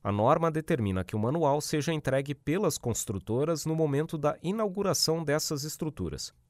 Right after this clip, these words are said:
O material deve prever as rotinas necessárias para a conservação e manutenção de cada edificação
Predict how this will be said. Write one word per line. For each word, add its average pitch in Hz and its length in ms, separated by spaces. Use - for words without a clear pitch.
O 92 40
material 131 420
deve 160 220
prever 151 320
as 160 120
rotinas 165 520
necessárias 143 680
para 135 200
a - 20
conservação 190 840
e 151 80
manutenção 165 760
de 156 120
cada 147 460
edificação 147 680